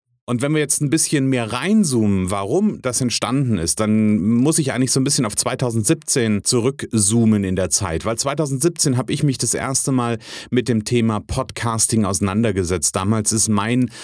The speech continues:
eigener Podcast, mein erster, entstanden. Und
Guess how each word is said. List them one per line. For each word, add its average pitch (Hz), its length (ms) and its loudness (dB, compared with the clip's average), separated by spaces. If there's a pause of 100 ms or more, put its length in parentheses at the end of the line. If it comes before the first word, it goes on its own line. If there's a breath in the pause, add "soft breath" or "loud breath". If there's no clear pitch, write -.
(140 loud breath)
eigener 110 420 0
Podcast, 101 680 -2
mein 92 180 0
erster, 87 360 -2
entstanden. 80 600 -2 (480 loud breath)
Und 110 440 -2